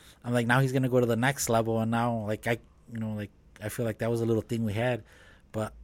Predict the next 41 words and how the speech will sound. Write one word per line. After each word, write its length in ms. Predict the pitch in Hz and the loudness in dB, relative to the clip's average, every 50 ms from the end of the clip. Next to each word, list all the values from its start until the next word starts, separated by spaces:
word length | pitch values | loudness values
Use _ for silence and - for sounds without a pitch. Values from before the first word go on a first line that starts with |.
| - - - - | -20 -20 -12 -12
at 120 | 107 - | -10 -8
the 80 | - 101 | -8 -6
same 200 | - 120 110 - | -4 -4 -6 -4
time, 220 | - 117 127 120 | -4 -4 -4 -4
like, 160 | 104 95 - | -6 -4 -4
I 80 | 107 107 | -4 -2
know 140 | 104 104 98 | -2 -2 -4
he 180 | 95 92 101 98 | -4 -6 -6 -6
has 200 | 98 95 - - | -6 -6 -8 -10
to, 260 | - 98 95 92 92 95 - - | -10 -10 -10 -10 -12 -14 -16 -14
he 100 | - - | -8 -6
has 120 | 104 98 - | -6 -4 -4
to 100 | - 95 | -8 -8
move 160 | 95 90 85 | -10 -8 -6
on. 240 | 98 107 110 104 98 | -6 -6 -6 -8 -8
He 100 | 98 101 | -10 -12
has 120 | 95 - - | -12 -12 -14
to 100 | - 101 | -16 -12
do 120 | 101 98 | -10 -8
that. 220 | 98 107 110 107 - - - - - - - - - | -6 -6 -8 -8 -14 -20 -20 -20 -20 -20 -20 -20 -12
So 260 | - - 113 110 104 | -6 -2 -2 -2 -2
I'm 100 | - 120 | -4 -8
kind 180 | - - 156 156 | -4 -2 0 0
of 60 | 147 | 0
excited 360 | 135 - - 120 117 117 - | 0 0 0 0 0 0 -2
to 60 | 110 - | -6 -6
see 160 | - 117 104 | -6 -4 -4
him 260 | 110 110 107 101 92 92 107 - - - - - _ _ _ - - - - - - - | -4 -4 -6 -8 -10 -14 -18 -20 -20 -20 -20 -20 _ _ _ -20 -20 -20 -20 -20 -20 -6
go 140 | - 113 113 | -2 2 2
on 100 | 113 120 | 2 2
to 140 | 117 - 120 | 0 -2 -4
the 80 | 113 107 | -2 -2
next 240 | 107 113 - - - | -2 -2 -2 -2 -2
level, 220 | 110 113 123 117 | -2 0 0 -2
but 140 | 104 - - | -4 -6 -6
kinda 200 | - 113 110 98 | -4 -4 -4 -4
sad 240 | - - 104 104 104 | -4 -4 -4 -4 -4
at 100 | 101 - | -6 -8
the 80 | 110 | -8
same 220 | - - 107 101 92 | -8 -6 -6 -8 -6
time. 320 | - - 104 104 107 | -6 -6 -6 -6 -6